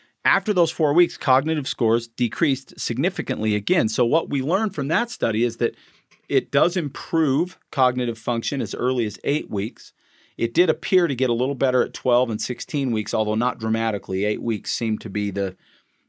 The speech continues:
the most of the benefit you were gonna receive, you were gonna receive in that eight-week period. But after going off of it for four weeks,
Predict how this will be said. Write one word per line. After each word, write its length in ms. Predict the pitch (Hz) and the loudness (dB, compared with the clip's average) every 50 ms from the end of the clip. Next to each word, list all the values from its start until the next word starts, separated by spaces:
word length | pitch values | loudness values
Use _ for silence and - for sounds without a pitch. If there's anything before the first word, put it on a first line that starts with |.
| _ _ _ - - _ | _ _ _ -20 -20 _
the 200 | 143 120 104 - - _ _ _ _ _ _ _ _ - - - 76 - _ _ _ _ _ _ - - _ | -8 -8 -8 -8 -8 _ _ _ _ _ _ _ _ -20 -20 -20 -20 -20 _ _ _ _ _ _ -20 -20 _
most 400 | - 139 139 156 175 160 - - | -2 2 4 4 2 2 0 -4
of 80 | 143 | -2
the 80 | 120 123 | -2 0
benefit 320 | 113 127 123 113 - 120 | 0 0 0 0 0 0
you 140 | 110 123 117 | 0 2 0
were 80 | 107 104 | 2 2
gonna 120 | 110 104 | 0 0
receive, 440 | 98 95 - - - 135 117 107 95 | 0 -2 0 0 2 2 2 2 0
you 60 | 101 | 0
were 80 | 101 104 | 0 0
gonna 80 | 98 | -2
receive 260 | 98 - - 120 117 98 | -4 -4 -2 -2 -2 -2
in 80 | 101 | -2
that 120 | 98 92 98 | -4 -2 -4
eight-week 320 | 101 - - 98 87 - | -4 -4 -6 -10 -12 -12
period. 420 | - - 156 143 113 101 90 90 _ _ _ _ _ _ _ _ _ _ _ _ | -6 -4 -2 0 0 0 -2 -4 _ _ _ _ _ _ _ _ _ _ _ _
But 480 | - 113 - - 185 196 147 127 - - _ _ - | -20 -6 0 2 4 4 4 2 0 -6 _ _ 0
after 240 | 127 135 - 147 127 | 0 0 0 -2 0
going 240 | 147 151 151 151 | 2 2 2 2
off 220 | 165 190 233 233 202 | 2 2 2 0 0
of 120 | 151 131 | -2 -4
it 100 | 117 - | -4 -6
for 120 | - 117 104 | -6 -10 -10
four 280 | - - 120 110 107 | -4 -2 0 0 2
weeks, 380 | 104 104 107 110 110 - - | 0 0 -2 -4 -6 -10 -16